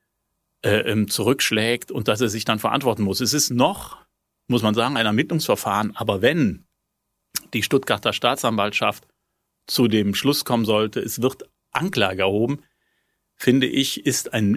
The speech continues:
Innenminister, der dann angeklagt worden ist, aus Ermittlungsakten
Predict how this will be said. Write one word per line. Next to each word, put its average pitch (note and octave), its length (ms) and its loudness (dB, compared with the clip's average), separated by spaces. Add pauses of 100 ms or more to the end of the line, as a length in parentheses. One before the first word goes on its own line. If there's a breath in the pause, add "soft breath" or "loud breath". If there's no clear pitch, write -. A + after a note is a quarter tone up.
Innenminister, C3 840 2
der F#2 340 0 (560)
dann G#2+ 160 2
angeklagt B2+ 840 -2
worden A2 300 0
ist, A#2 260 -4
aus B2 160 2
Ermittlungsakten A#2+ 1200 0